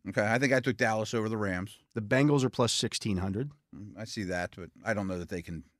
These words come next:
Speaker 1: win that many games in a row.
Speaker 2: The forty-niners are plus two thousand.
Speaker 1: I wouldn't mind having the Niners on my column, just because if they, if they can run the game,
Speaker 2: If
Speaker 1: run the
Speaker 2: they get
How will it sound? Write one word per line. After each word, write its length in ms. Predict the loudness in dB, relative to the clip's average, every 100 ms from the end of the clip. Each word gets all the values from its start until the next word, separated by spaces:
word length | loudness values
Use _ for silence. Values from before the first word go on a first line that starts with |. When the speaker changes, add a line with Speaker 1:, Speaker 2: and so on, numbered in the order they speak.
| _ _ _
Speaker 1:
win 280 | -6 -4 -4
that 160 | -8 -10
many 160 | -12
games 240 | -16 -18 -20
in 60 |
a 40 | -20
row. 160 | -20 -20 -12
Speaker 2:
The 80 | -12
forty-niners 760 | -4 0 2 4 4 4 4
are 40 | 2
plus 280 | 2 0 0
two 180 | -2 0
thousand. 480 | 0 -2 -4 -8 -10 _ _ _ _ _ _ _ _
Speaker 1:
I 80 | 0
wouldn't 180 | 4 6
mind 200 | 6 6
having 180 | 6 4
the 80 |
Niners 400 | 4 2 0 -2
on 100 | -2
my 180 | -4 -4
column, 440 | -6 -8 -8 -12 -18 _ _ _ -20 -16
just 220 | -10 -8 -4
because 340 | -2 -2 -4
if 100 | -4
they, 180 | -2 -2 -4 -10
if 100 | 2
they 120 | 2
can 180 | 4 2
run 200 | 4 2
the 80 | 2
game, 280 | 0 0
Speaker 2:
If 60 | 2
Speaker 1:
run 160 | 4 4
the 60 |
Speaker 2:
they 100 |
get 60 | 6